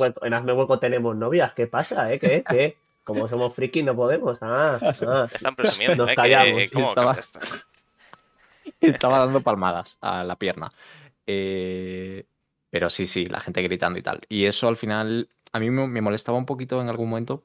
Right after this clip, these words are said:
Speaker 2: porque no me dejaban escuchar el diálogo. Seguían hablando las,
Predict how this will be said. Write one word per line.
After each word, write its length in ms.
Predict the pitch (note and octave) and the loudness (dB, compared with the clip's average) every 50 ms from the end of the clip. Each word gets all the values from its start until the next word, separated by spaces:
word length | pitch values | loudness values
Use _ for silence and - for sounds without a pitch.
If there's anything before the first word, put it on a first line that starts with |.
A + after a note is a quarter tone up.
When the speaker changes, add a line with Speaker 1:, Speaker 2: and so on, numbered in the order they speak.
| _ | _
Speaker 2:
porque 360 | - A2+ G#2 G2 - G#2+ G2+ | -4 -4 -4 -4 -2 -2 -2
no 440 | G2+ G2+ G#2 A2 B2 C3 C#3 C#3 C#3 | 0 0 0 2 2 2 2 2 2
me 100 | C#3 C3+ | 2 2
dejaban 560 | A#2 G#2 - A2 A2 A2 G#2+ G#2 G#2 G2+ G2 - - | 0 0 2 0 2 2 2 2 0 0 -2 -2 -4
escuchar 400 | F#2 - - A2 - - G#2+ G2+ | -6 -4 -4 -2 0 2 2 2
el 100 | F#2+ F#2 | 2 2
diálogo. 440 | G2+ C3+ D#3 D3+ G#2 - - _ _ _ _ _ _ _ _ _ _ _ _ _ _ _ _ | 2 2 2 0 -2 -4 -8 _ _ _ _ _ _ _ _ _ _ _ _ _ _ _ _
Seguían 420 | - - F#2 F#2 A2 A#2+ B2 B2+ | -8 -6 -2 0 0 0 0 0
hablando 340 | C3 C3+ C#3+ D3+ D3 A#2 G2 | 0 0 2 0 2 2 2
las, 220 | F#2 F2 F2 - | 0 0 -4 -4